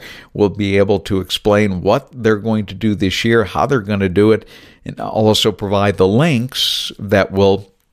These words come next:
essentially get you straight to the National Weather Service, and, uh, so that way you can sign up for one of the Skywarn classes. Again, that's coming up tomorrow right here on Weather Jazz.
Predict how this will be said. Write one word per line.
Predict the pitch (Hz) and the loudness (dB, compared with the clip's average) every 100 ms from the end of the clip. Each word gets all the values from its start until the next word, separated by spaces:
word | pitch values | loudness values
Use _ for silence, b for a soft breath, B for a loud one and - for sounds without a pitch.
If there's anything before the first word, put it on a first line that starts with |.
| _ _ _ - | _ _ _ -18
essentially | - - 117 - 95 | -6 -2 -2 0 -2
get | 82 117 - | -2 -4 -2
you | 110 95 | -6 -6
straight | - - 117 120 | -6 -2 0 -2
to | - | -4
the | 98 | -6
National | 92 98 95 - | -4 -4 -4 -4
Weather | - 95 | -2 0
Service, | 98 - 107 - - - B B B | 0 0 0 -2 -8 -12 B B B
and, | - 90 85 85 87 73 - | -2 2 2 0 -2 -2 0
uh, | 90 | 2
so | - | 2
that | 95 95 80 | 2 0 2
way | 95 | 0
you | 87 | 0
can | 87 85 | -4 -4
sign | - - 101 104 | -2 -2 -2 -2
up | 98 104 - | -2 -2 -4
for | - - 87 85 | -10 -2 0 0
one | - 90 101 101 | -2 0 0 0
of | - 85 82 | -2 -6 -6
the | - | -6
Skywarn | - 92 90 92 82 85 82 - - | -4 0 0 0 -2 -4 -4 -10 -10
classes. | - 87 85 - 87 - B B B B | -2 -2 -2 -8 -12 -16 B B B B
Again, | 95 101 117 | -2 0 0
that's | 110 - | -2 -2
coming | 123 120 | -4 0
up | 113 101 | -2 -2
tomorrow | 104 101 107 110 98 | -2 0 2 2 2
right | 92 95 92 | 2 2 0
here | 92 90 | -4 -2
on | 85 | -2
Weather | 90 101 104 | 0 0 0
Jazz. | 85 85 71 - - | 0 0 -2 -6 -12